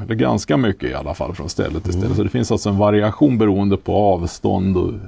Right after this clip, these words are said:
Speaker 1: riktning, om man är i vindriktning eller, och, och även på andra omständigheter då. Så det gör att man kan använda det här materialet för korrelationsanalys. Och korrelationsanalys, det,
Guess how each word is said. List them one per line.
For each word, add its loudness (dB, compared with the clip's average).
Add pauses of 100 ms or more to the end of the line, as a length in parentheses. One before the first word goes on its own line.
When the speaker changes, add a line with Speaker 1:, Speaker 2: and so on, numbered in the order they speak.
Speaker 1:
riktning, 0
om 2
man 0
är 2
i 4
vindriktning 2
eller, 2 (640)
och, 0
och 2 (220)
även 2
på 2
andra 2
omständigheter -2
då. -8
Så -2
det 2
gör 2
att -4 (300)
man 0
kan -2 (200)
använda 2
det 4
här 2
materialet 2
för -2
korrelationsanalys. 2 (840)
Och 0
korrelationsanalys, 2
det, 4